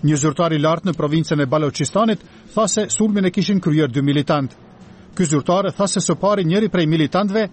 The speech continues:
e aktivizoi jelekun vetvrasës në trupin e tij në hyrje të kishës, ku ishin afro katërqind meshkuj, femra dhe fëmijë, të cilët kishin ardhur për të marrë pjesë në meshën e së dielës, para festës së Krishtlindjeve.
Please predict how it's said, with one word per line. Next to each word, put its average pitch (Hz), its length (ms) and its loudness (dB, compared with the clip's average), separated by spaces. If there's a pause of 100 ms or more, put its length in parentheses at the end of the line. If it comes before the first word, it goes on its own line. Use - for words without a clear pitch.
(240)
e 160 100 2
aktivizoi 165 560 0
jelekun 175 400 0
vetvrasës 160 560 0
në 147 80 -2
trupin 160 320 0
e 143 80 -2
tij 208 160 0
në 151 140 2
hyrje 156 260 2
të 143 160 -2
kishës, 226 320 0 (500)
ku 175 140 2
ishin 220 240 0
afro 202 240 0
katërqind 175 640 -2
meshkuj, 185 400 0
femra 175 320 0
dhe 160 80 2
fëmijë, 180 400 0 (400)
të 254 160 0
cilët 220 240 0
kishin 175 320 0
ardhur 196 240 0
për 190 160 -2
të 165 160 0
marrë 202 160 0
pjesë 190 240 0
në 160 160 2
meshën 175 240 0
e - 80 -2
së 185 80 0
dielës, 147 480 0
para 220 240 -2
festës 175 400 -2
së 156 80 0
Krishtlindjeve. 147 680 0